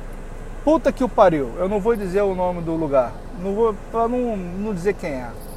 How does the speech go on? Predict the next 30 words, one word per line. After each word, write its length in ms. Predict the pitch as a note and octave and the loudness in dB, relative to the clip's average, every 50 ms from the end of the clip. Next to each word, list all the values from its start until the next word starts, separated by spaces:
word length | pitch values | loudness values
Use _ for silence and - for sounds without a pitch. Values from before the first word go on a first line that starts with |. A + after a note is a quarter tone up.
| - - - - - - - - - - - | -12 -12 -12 -12 -12 -12 -12 -12 -10 -6 0
Ela 140 | B3 C4 C4+ | 4 4 4
ia 40 | |
fazer 240 | C4 - B3 A3+ A#3 | 4 4 2 2 2
um 60 | B3 | 0
intercâmbio 480 | A#3+ - A#3 G3+ - - A3 A3 G#3 F3 | 0 0 -2 -2 -2 0 -2 -2 -2 0
pra 120 | G#3 G3 | 0 0
puta 360 | - - A3+ A#3+ B3 - A#3+ - | 0 0 0 0 0 0 -2 -4
que 120 | - - | -4 -4
o 60 | G#3 | -4
pariu. 460 | - - F#3 D#3 C#3 C3+ C3+ B2+ B2+ - - - - - - | 2 4 4 4 4 2 0 -2 -4 -6 -10 -12 -10 -8 -6
Falei, 180 | G#3+ G3 F3 - - | -4 -4 -4 -4 -2
"Pô, 220 | A3+ A3+ G3+ E3+ | 0 2 2 2
tá 180 | - - A#3 A#3+ | 2 2 2 2
bom. 320 | G#3+ G3+ G3+ G#3 A3 A3 - - - - - - - - - - - | 4 4 4 4 4 2 0 -4 -12 -12 -12 -12 -12 -12 -8 -2 0
Quanto 240 | G#3 A3+ G#3+ - | 0 0 0 -2
tempo?" 380 | G3 - A3 G3+ F#3+ E3 C#3+ - - - - - - - - - | -4 2 2 4 4 4 0 0 -4 -12 -12 -14 -14 -12 -6 -2
"Três 300 | F#3 F#3+ G#3+ A#3 G#3+ F#3 | 2 4 4 4 2 0
meses." 400 | F3+ F#3+ G3+ G3+ F#3 D3+ B2 - - - - - - - - - - - - - - | 0 2 4 4 4 4 2 -2 -10 -12 -12 -12 -12 -12 -12 -12 -12 -12 -10 -4 2
"Ah, 160 | C#4 G3 F3 | 2 2 2
tá 160 | - - B3 | 2 0 0
bom, 240 | A3 G3 G3+ G#3 G3 | 2 2 2 2 2
três 260 | - F#3+ F3 E3 D3 | 0 -2 -2 -2 -4
meses 300 | C#3+ D3+ F3 F#3+ F#3 F3 | -4 -4 -4 -4 -4 0
é 80 | G3 E3 | 0 0
rápido, 480 | C#3 D3 E3 F#3 - - E3 D3+ D3+ | 0 2 0 0 0 -2 -6 -6 -4
né? 180 | D3+ D#3 D#3+ D#3+ - - - - - - - - - - - - - - - - | -4 -4 -4 -6 -8 -10 -12 -14 -14 -14 -12 -12 -14 -14 -14 -14 -14 -14 -12 -10
Então 180 | - A#3 C4 D#4+ C4 | -6 -4 -4 -2 0
vamos, 300 | G3 G#3 G#3 G3+ G3 E3 | 2 2 2 2 2 0
vamos 220 | G3+ G#3+ G#3 G3 | 0 0 0 -2
esperar." 560 | G3+ - - - A3 F3 D3+ D3 D3 D3 C#3+ | -6 -6 -2 2 4 6 6 8 6 6 4